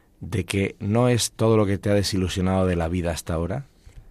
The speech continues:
sino que te apoyas en aquel que no puede echarse para atrás, en aquel que no puede arrepentirse de haberte creado, de haberte amado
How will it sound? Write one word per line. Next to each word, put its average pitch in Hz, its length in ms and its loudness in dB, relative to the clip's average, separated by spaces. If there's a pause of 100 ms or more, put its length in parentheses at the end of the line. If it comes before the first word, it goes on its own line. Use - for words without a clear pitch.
(440)
sino 95 560 0 (880)
que 92 120 -4
te 95 360 0
apoyas 117 540 2
en 95 80 2
aquel 139 380 -2 (1000)
que 107 160 2
no 110 220 6
puede 110 260 4
echarse 95 400 0
para 85 180 -2
atrás, - 440 -10 (540)
en 98 120 2
aquel 123 340 0
que 101 140 2
no 110 220 6
puede 113 240 4
arrepentirse 107 880 0 (1120)
de 92 140 2
haberte 101 320 4
creado, 95 400 4
de 92 60 4
haberte 92 280 4
amado 101 460 4